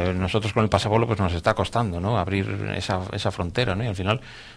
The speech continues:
pues, eh, en todos los deportes pasa, salvo en el fútbol, porque al fútbol van todos de cabeza, pero luego a partir de ahí,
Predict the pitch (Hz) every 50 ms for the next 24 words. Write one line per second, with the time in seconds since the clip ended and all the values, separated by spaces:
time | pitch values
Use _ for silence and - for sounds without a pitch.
0 | - - - 90 87 - - 90 85 82 80 82 - 117 113 107 104 101 101 101
1 | 117 107 127 120 - - 104 92 87 - - - 87 78 73 73 78 78 - 139
2 | 117 123 131 135 - - - - - - 80 87 87 98 107 98 95 85 85 95
3 | 95 - 110 101 90 87 92 - - 117 120 - - 131 - - - - - -
4 | - - 87 90 98 101 98 92 101 95 - - 98 95 98 107 127 135